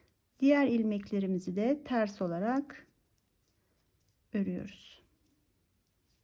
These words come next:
Evet, dolama yaptığımız yine ilmeğe geldik.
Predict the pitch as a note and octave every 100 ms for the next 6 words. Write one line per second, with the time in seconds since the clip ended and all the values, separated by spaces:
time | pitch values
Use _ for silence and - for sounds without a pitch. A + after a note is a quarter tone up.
0 | _ _ _ _ _ _ _ _ _ _
1 | _ _ - A#3 A#3 C4 B3 A#3+ A3 A3
2 | G#3+ G3+ G3 F#3 F#3 F#3 A3 A#3+ A#3 A3+
3 | A#3 A#3 -